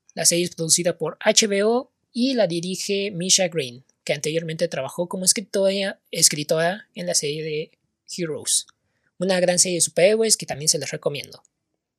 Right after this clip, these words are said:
De parte de producción tenemos a J J Abrams y a Jordan Peele,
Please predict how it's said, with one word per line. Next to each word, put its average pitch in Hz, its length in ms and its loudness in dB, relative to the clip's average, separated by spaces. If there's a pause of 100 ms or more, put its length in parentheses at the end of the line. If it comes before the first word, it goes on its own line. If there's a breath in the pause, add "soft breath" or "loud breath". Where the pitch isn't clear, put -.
(680)
De 170 100 6
parte 208 200 4
de 202 100 6
producción 175 400 0
tenemos 185 360 2
a 135 80 -2
J 202 180 4
J 226 140 2 (280)
Abrams 202 480 2
y 240 340 -4
a 170 160 -6
Jordan 151 380 -4
Peele, 233 300 2